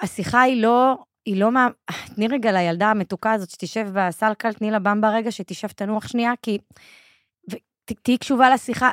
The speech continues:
זה לא עכשיו שיחה עלייך ועל הפגיעות שלך, כי לפעמים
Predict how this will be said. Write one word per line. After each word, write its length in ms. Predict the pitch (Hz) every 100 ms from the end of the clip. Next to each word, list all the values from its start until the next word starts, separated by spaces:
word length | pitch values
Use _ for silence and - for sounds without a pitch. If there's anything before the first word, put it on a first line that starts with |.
| -
זה 200 | 175 214
לא 460 | 220 240 269 302 -
עכשיו 360 | - - 247 254
שיחה 400 | - 220 - 233
עלייך 440 | - 208 220 247 -
ועל 180 | 214 196
הפגיעות 380 | 165 190 226
שלך, 340 | - 226 175 -
כי 240 | - 196 185
לפעמים 560 | 180 - 185 269 294